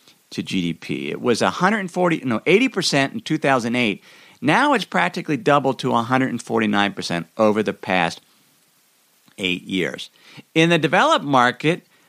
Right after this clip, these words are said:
non-financial debt has actually shrunk a little bit. It was a hundred and seventy percent of G D P in twenty ten. Now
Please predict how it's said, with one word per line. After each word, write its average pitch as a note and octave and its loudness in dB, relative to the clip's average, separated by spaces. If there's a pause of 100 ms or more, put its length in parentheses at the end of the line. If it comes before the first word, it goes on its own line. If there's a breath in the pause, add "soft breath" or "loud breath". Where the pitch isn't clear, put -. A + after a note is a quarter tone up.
(120)
non-financial D3+ 0
debt B2+ 0
has C#3 -6
actually E3+ -2
shrunk G#3+ -2
a F3 -6
little A#2+ 0
bit. F#2 -2
It F#2+ -2
was G#2 0
a A#2 2
hundred F3+ 0
and C#3+ -4
seventy F#3+ 0
percent C3 -2
of A2+ 0
G A#2 -2
D G#2 -2
P G#2+ -2
in G2 -4
twenty G2 -4
ten. G2 -4 (420 soft breath)
Now C#3 0